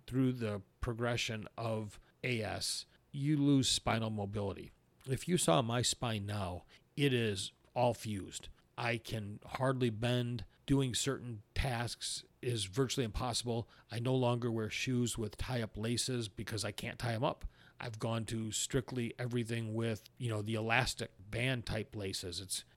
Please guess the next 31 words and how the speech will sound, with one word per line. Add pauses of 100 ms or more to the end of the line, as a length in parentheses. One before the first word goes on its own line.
kind
of
embarrassing
at
fifty
years
old,
but
it, (160)
it
is
what
it
is,
and
it's (280)
what
I
deal
with.
So (400)
I
have
to
make (140)
all
the
adaptations
that
I
can.